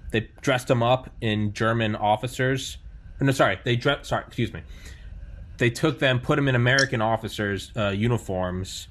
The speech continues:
and then put false, uh, D-Day plans in their breast pockets and left the corpses in France so that the Germans found them and were like, "Oh, oh, look at this!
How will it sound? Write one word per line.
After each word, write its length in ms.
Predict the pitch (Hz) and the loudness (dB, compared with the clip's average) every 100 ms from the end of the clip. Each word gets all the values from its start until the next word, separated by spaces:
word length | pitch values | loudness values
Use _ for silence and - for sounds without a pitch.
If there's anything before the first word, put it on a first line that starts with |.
| - - - - - | -16 -18 -16 -12 -4
and 160 | 107 107 | 0 2
then 440 | 104 104 101 98 - - | 2 2 -2 -6 -10 -14
put 300 | - - 127 | -2 0 0
false, 840 | - - - 139 127 107 - - - - - - - | -6 -8 0 2 2 -2 -8 -12 -14 -16 -16 -14 -4
uh, 400 | 107 101 98 92 95 | 0 2 0 -2 -4
D-Day 360 | 113 107 101 98 | -2 0 0 -2
plans 680 | - 107 101 98 98 - - | -2 -2 -2 -2 -4 -6 -6
in 100 | 107 | -4
their 100 | 98 | -2
breast 380 | 101 101 - - | 0 -2 -2 0
pockets 640 | 123 123 98 90 - - 113 | 0 0 -4 -8 -10 -10 -4
and 240 | 98 95 | -4 -2
left 320 | 113 117 - | -2 -2 -4
the 80 | 104 | -10
corpses 840 | - 135 127 - 98 90 - - - - - - - - - - - - | -2 0 0 -2 -8 -8 -10 -12 -14 -16 -16 -16 -16 -16 -16 -16 -14 -8
in 160 | 120 104 | -4 -4
France 720 | - 131 113 90 - - - | -2 0 0 -2 -8 -14 -14
so 220 | - - 113 | -10 -4 -2
that 240 | 113 - | -2 -6
the 40 | |
Germans 480 | 101 120 120 107 104 | -2 2 2 0 -4
found 380 | - 127 151 135 | -2 0 2 0
them 320 | 95 90 92 - - - - | -2 -4 -8 -12 -16 -16 -10
and 160 | - 107 | -2 0
were 100 | 104 | 0
like, 340 | 101 95 95 - - | 0 -2 -4 -8 -6
"Oh, 180 | 101 - - - | -6 -6 -16 -8
oh, 100 | 123 | -4
look 200 | 110 113 | -4 -4
at 140 | 95 - | -6 -2
this! 500 | 131 92 - - | -2 -2 -8 -10